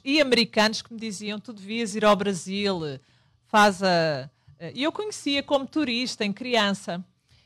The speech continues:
E eu tinha acabado de escrever um livro sobre... Hum,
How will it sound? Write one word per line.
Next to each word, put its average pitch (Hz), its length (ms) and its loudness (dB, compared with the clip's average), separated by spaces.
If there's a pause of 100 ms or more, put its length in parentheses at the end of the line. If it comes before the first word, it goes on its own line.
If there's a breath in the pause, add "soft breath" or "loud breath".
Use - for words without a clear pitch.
(140)
E 254 80 -6
eu 262 60 -2
tinha 285 240 -2
acabado 247 340 4
de - 60 -8
escrever 233 400 0
um 226 180 2
livro 202 420 0
sobre... 185 480 0 (200)
Hum, 165 640 -8